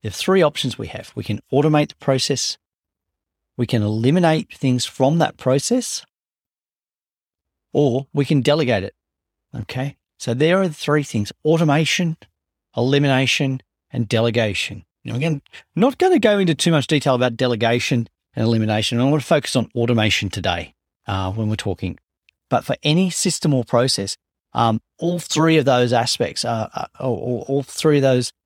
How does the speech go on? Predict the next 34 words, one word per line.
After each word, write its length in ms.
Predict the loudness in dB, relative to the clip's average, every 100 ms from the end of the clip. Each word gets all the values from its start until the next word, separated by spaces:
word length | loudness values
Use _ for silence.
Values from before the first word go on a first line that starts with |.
| _ -10
choices, 720 | -6 0 2 2 -2 -4 -8 -10 -4
those 320 | 0 0 -2 -10 _
processes, 680 | 0 2 2 -4 -8 -10 -14 _ _ _ _ _ _ _
um, 300 | -2 0 0 -6 _ -6
we 80 | -4
can 200 | 0 2
use 460 | 2 2 -2 -8 -10 _ _ _ _ _ _ -2
to 120 | 0
look 240 | 2 2 2
at 120 | 2
our 260 | 2 0 -6
systems, 580 | -8 -6 -4 -4 -4 -6 _ _ -6
our 100 | 0
processes, 560 | 2 2 0 -2 -4 -6 -2
our 140 | 0
operations, 680 | 2 2 2 2 -2 -6 -10 -6
and 100 | -2
improve 360 | -2 0 -2 -2
them. 140 | -10 _ _ _ _ _ _ _ _ _ _ -6
We 80 | 0
can 240 | 2 2
make 280 | 2 0 0
them 160 | 0
more 280 | 0 2 2
efficient 640 | 0 0 0 0 -4 -6 -16 _ -4
by 140 | -4
taking 480 | -2 -2 -2 0 0
one 200 | 2 2
or 100 | 2
more 180 | 2 2
of 60 | 0
those 220 | 0 -2
three 200 | -2 -2
actions. 480 | -2 -8 -14 -14